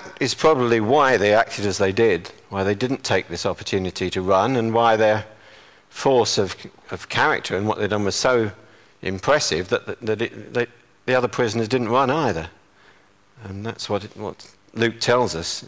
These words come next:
Everybody in verse twenty-six and all in verse twenty-eight, Paul says, "Look, we're all still here." And presumably that was the case.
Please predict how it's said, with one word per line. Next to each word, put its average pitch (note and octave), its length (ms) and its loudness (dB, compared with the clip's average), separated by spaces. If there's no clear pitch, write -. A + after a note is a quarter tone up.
Everybody G2+ 460 2
in G2 100 0
verse G2+ 220 2
twenty-six G#2 680 -2
and F#2+ 80 0
all G#2 400 2
in G2+ 240 -4
verse G2 260 -2
twenty-eight, A2 640 0
Paul G2+ 160 -2
says, G#2+ 220 -4
"Look, D#3 120 2
we're C3 120 2
all F3+ 260 4
still F#2+ 360 -2
here." D#2+ 260 0
And G#2+ 180 -20
presumably G#2 380 -2
that A#2 160 0
was G2+ 140 -8
the - 60 -12
case. A#2+ 500 -2